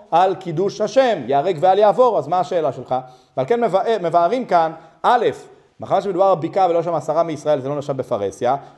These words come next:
אז אין כאן, אה, בעיה, וב', יש שאומרים שלא מדובר כאן בכלל בעבודה זרה,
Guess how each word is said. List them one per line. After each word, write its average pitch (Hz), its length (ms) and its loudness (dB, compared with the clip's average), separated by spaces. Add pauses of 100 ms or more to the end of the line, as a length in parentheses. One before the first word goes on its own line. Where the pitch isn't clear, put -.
(120)
אז 117 140 -2
אין 160 140 2
כאן, 143 200 2
אה, 123 100 0
בעיה, 104 380 2 (320)
וב', 123 300 0 (580)
יש 180 180 2
שאומרים 220 300 0
שלא 214 220 2
מדובר 220 340 4
כאן 226 160 -2
בכלל 202 320 4
בעבודה 165 640 2
זרה, 143 480 2